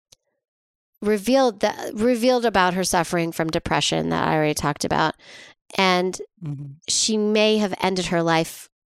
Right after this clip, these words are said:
Speaker 1: through drug, through a drug overdose.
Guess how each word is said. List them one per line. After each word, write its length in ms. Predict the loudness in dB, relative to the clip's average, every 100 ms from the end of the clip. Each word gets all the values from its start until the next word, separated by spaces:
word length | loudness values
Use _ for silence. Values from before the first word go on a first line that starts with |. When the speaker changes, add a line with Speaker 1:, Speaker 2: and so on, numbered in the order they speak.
| _
Speaker 1:
through 460 | -16 -8 -2 0 0
drug, 460 | 0 0 0 -2 -12 _ -10 -8
through 220 | -4 -2
a 60 | 0
drug 320 | 0 0 0
overdose. 800 | -2 -4 -4 -4 -4 -4 -4 -4